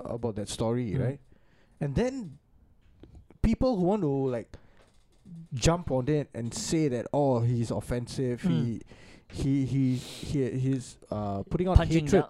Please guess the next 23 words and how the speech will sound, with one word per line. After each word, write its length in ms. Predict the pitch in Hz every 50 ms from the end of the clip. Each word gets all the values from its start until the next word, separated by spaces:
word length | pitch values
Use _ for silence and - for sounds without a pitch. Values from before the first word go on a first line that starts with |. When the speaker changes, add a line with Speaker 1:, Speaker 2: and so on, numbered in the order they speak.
| - 196
Speaker 2:
yeah, 240 | 151 135 127 117
punching. 440 | 110 - 127 127 123 - - 139 135
Speaker 1:
putting 200 | 131 190 226 220 214
out 200 | 202 185 - -
hatred 500 | - - 165 160 - - 196 170 - -
towards 400 | 139 135 135 147 151 151 - 135
our 280 | 107 110 117 117 113
community," 420 | 113 - 123 123 131 127 127 143 143
or 60 | 131
whatever, 420 | 120 117 120 120 123 120 110 110
right? 220 | 117 120 151 160 - _ - - _ _ _ -
Speaker 2:
Mm. 180 | 131 127 127 127 - _ -
Speaker 1:
I 80 | 185 196
think 300 | - 330 302 208 - - _ - _ -
it 160 | 185 208 185
was, 320 | 185 175 151 - - - - - -
like, 220 | - 151 147 - - - _ -
twofold. 580 | - 214 220 - - - 208 160 123 - -
Like, 200 | 147 151 139 - - - - - - -
you 100 | 147 165 165
have 300 | 160 160 147 - - - - - -
his 520 | - 123 120 - 208 214 151 - - - - - - - 156 120 101
bit, 320 | - - 147 113 - -